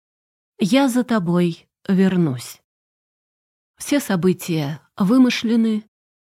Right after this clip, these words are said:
любое совпадение случайно. От автора. Как вы думаете, Лена нарочито внимательно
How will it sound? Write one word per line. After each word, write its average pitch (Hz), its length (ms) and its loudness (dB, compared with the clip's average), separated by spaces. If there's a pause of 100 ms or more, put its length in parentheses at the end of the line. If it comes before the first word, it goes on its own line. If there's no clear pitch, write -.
(100)
любое 202 480 4
совпадение 208 960 -4 (260)
случайно. 202 760 -4 (1000)
От 262 240 -2
автора. 131 600 -8 (840)
Как 294 200 -2
вы 285 140 2
думаете, 175 760 -2 (320)
Лена 202 400 4
нарочито 175 600 -2
внимательно 165 840 -2